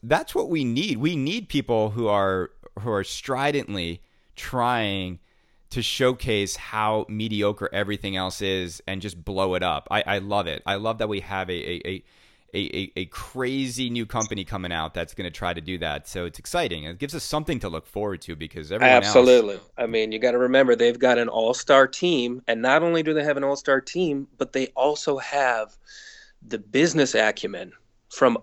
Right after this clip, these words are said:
Speaker 2: other lines of business to know what works and what doesn't and how to pull it off properly.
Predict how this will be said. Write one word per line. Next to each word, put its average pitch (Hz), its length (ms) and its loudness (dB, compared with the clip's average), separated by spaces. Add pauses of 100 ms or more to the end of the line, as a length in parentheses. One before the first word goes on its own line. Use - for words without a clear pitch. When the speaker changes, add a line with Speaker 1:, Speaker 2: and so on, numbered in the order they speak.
Speaker 2:
other 160 360 8
lines 127 380 2
of 113 160 -4
business 123 720 0 (340)
to 127 160 -2
know 123 480 6
what 113 300 2
works 127 300 2
and 117 120 0
what 113 180 0
doesn't 120 320 0
and 107 160 -10
how 113 180 0
to 110 80 0
pull 117 220 2
it 117 60 2
off 113 220 0
properly. 110 540 -2